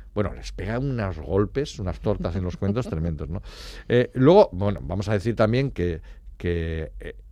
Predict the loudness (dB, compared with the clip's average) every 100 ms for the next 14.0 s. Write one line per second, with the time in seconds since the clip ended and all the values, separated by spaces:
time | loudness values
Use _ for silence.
0 | -18 -16 -14 -12 -12 -14 -8 -6 -4 -4
1 | -6 -6 -8 -8 -8 -6 -6 -2 0 0
2 | 0 -2 -4 -2 0 0 -2 -4 -2 -4
3 | -6 -10 -6 -2 0 0 0 2 2 4
4 | 2 0 -6 -14 -20 -20 -12 -8 -6 -8
5 | -6 -2 -2 0 -2 -2 -2 0 0 -2
6 | -2 -2 0 0 0 0 -2 -4 -6 -10
7 | 0 6 8 10 8 4 4 2 2 2
8 | 2 2 -2 0 -2 -4 -8 -20 -14 -8
9 | -6 -4 -2 0 0 2 2 2 0 -2
10 | -6 -8 -12 -12 -10 -8 -4 -2 0 -2
11 | 0 2 2 2 4 4 2 2 0 0
12 | 4 4 4 0 0 -2 -2 -2 -2 -4
13 | -14 -2 0 2 0 -2 -6 -4 -6